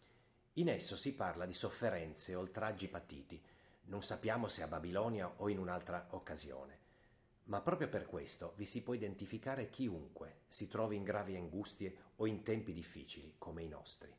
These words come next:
E specialmente in queste circostanze dobbiamo alzare il nostro sguardo verso Dio, con l'umiltà dei servi verso il loro padrone, perché ci conceda la sua grazia.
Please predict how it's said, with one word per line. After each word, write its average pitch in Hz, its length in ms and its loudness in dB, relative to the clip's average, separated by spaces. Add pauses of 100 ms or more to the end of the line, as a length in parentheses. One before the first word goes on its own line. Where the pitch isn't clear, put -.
(720)
E 110 100 -2
specialmente 127 640 4
in 98 100 4
queste 98 240 2
circostanze 85 800 -4
dobbiamo 95 400 0
alzare 104 380 0
il 104 60 -2
nostro 98 320 -2
sguardo 78 520 -4
verso 82 320 -2
Dio, 71 360 -8 (340)
con 90 240 0
l'umiltà 117 480 4
dei 120 180 2
servi 82 480 -2
verso 80 280 -6
il 78 80 -4
loro 85 200 -4
padrone, 73 480 -8 (380)
perché 92 280 -2
ci - 180 -4
conceda 87 760 -4
la 85 140 -6
sua 95 260 -2
grazia. - 580 -10